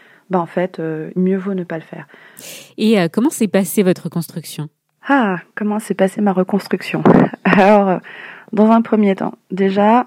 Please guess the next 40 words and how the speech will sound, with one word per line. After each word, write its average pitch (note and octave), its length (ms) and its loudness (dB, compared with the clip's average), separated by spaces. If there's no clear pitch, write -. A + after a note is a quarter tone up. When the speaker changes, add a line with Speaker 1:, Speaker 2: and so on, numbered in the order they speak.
Speaker 1:
lorsque F#3+ 500 -6
vraiment F3+ 580 -2
j'ai F#3 120 -4
su G#3 220 -8
que, E3+ 420 -8
voilà, E3+ 180 -4
je - 140 -12
faisais F#3+ 180 -6
un F#3+ 60 0
burn-out, F3 500 -6
je - 60 -14
suis - 100 -6
rentrée G3 200 -4
chez G3 160 -4
moi G#3 180 0
à F#3 80 -2
Paris F#3 500 -8
et E3+ 180 -4
c'est F3 140 -10
simple, G#3 420 -4
les F3 100 -6
deux E3+ 160 -6
mois A3+ 200 0
et G#3 40 0
demi G3+ 180 -2
qui G3 100 -10
ont F3 40 -6
suivi, F#3+ 280 -6
je G3 100 -6
n'ai F3+ 160 -2
absolument F3+ 480 -4
rien F3 240 0
fait. - 220 -4
Je E3+ 200 -12
me E3 80 -10
suis D#3+ 140 -12
reposée, F#3+ 580 -6
j'ai E3 160 -6
littéralement G3+ 500 -4
dormi. F#3+ 420 -2